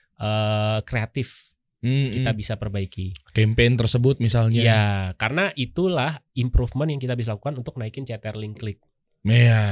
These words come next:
Speaker 1: Nah,
Speaker 2: oke.
Speaker 1: oke, katakanlah chatter linknya udah bagus, ya kan?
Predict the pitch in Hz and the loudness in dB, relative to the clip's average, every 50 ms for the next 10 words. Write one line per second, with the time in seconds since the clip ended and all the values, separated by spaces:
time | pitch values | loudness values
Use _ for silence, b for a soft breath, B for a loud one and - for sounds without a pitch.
0 | 95 92 90 87 87 85 82 82 82 80 80 80 78 78 73 71 - - - - | -2 -4 -6 -6 -6 -6 -6 -4 -6 -6 -6 -6 -8 -8 -8 -10 -12 -14 -14 -12
1 | 78 71 117 - - 185 160 127 104 98 - - _ - 110 107 113 110 - 117 | -8 -8 -4 2 4 4 4 4 2 -2 -8 -16 _ -10 -8 -8 -6 -6 -6 -4
2 | 131 143 147 - 131 117 - 117 117 117 117 110 117 135 147 143 123 110 107 104 | -4 -6 -6 -6 -8 -8 -6 -6 -6 -6 -6 -6 -6 -6 -6 -6 -6 -4 -4 -6
3 | 104 101 107 127 143 160 170 165 - - _ _ 107 101 98 104 117 135 151 | -6 -6 -6 -6 -4 -4 -6 -6 -10 -14 _ _ -12 -10 -8 -8 -8 -8 -10